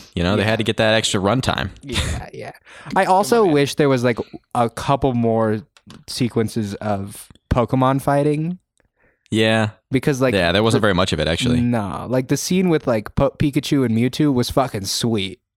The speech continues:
Speaker 2: And I
Speaker 1: Yeah,
Speaker 2: coulda
Speaker 1: it
Speaker 2: gone for
Speaker 1: was.
Speaker 2: another ten minutes of that.
Speaker 1: <laughs>
Speaker 2: Or, like, <laughs>
Speaker 1: Yeah, it was pretty sick.
Speaker 2: Yeah.
Speaker 1: Yeah. <clears throat> But,
Speaker 2: It's a good
Speaker 1: uh,
Speaker 2: time.
Speaker 1: yeah, all in all, I thought, I thought, you know, the comedy was pretty on point.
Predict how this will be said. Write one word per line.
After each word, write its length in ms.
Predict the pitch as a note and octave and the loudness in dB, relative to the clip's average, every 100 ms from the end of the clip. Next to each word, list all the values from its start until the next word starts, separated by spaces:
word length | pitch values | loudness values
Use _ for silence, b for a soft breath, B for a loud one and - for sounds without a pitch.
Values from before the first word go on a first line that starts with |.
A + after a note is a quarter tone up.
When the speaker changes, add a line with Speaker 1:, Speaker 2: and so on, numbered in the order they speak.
| _ - | _ -4
Speaker 2:
And 120 | B2 | 0
I 80 | C3+ | 2
Speaker 1:
Yeah, 80 | D3+ | 2
Speaker 2:
coulda 160 | C#3+ | 2
Speaker 1:
it 40 | C3+ | 4
Speaker 2:
gone 180 | C3 B2 | 2 2
for 120 | B2+ | 2
Speaker 1:
was. 100 | A#2+ | 2
Speaker 2:
another 300 | B2 A2+ G2+ | 0 0 -4
ten 280 | G2+ A#2+ A2 | -4 -2 -2
minutes 300 | A2 - - | -4 -6 -8
of 80 | F#2 | -2
that. 680 | B2+ - - G#5+ A#2 - - | -2 -2 -4 -2 -2 -4 -8
Speaker 1:
<laughs> 80 | _ | _
Speaker 2:
Or, 200 | C3 A#2+ | -4 -2
like, 460 | G#2+ G#2+ - D3+ C3 | -2 -2 -4 -2 -2
<laughs> 60 | |
Speaker 1:
Yeah, 220 | A2 F#2+ G2 - | 0 0 -2 -2
it 60 | |
was 120 | A#2+ - | -2 0
pretty 160 | F2+ | -4
sick. 320 | - F2+ - - _ B B - | -2 -4 -6 -14 _ B B -6
Speaker 2:
Yeah. 240 | A#2+ - - | -4 -6 -8
Speaker 1:
Yeah. 280 | A2 A2 F#2 - _ _ _ | -4 -2 -2 -6 _ _ _
<clears throat> 500 | - - C3+ A#2 G#2 - | -2 2 2 2 0 -2
But, 200 | B2 G#2+ | 0 0
Speaker 2:
It's 80 | - | 0
a 20 | |
good 140 | A3 F#3+ | 2 2
Speaker 1:
uh, 40 | G#2+ | 2
Speaker 2:
time. 240 | A#2+ B2 - - _ _ _ - | 0 -2 -8 -16 _ _ _ -4
Speaker 1:
yeah, 220 | D3+ A#2 | 0 2
all 160 | B2+ C#3+ | 2 2
in 80 | C3+ | 2
all, 100 | B2+ | 2
I 120 | D3+ | 2
thought, 220 | - D#3+ | 2 2
I 140 | - E3+ | 2 2
thought, 260 | E3+ D#3 | 2 0
you 100 | C#3 | 0
know, 120 | B2+ A#2+ | 2 0
the 80 | |
comedy 500 | A2 C#3 C3+ C#3+ C#3+ | 0 0 2 2 2
was 160 | C#3 C3 | 2 0
pretty 300 | - C#3+ C3+ | 0 0 2
on 200 | B2+ C3+ | 2 2
point. 360 | - C3 C3+ | 0 2 0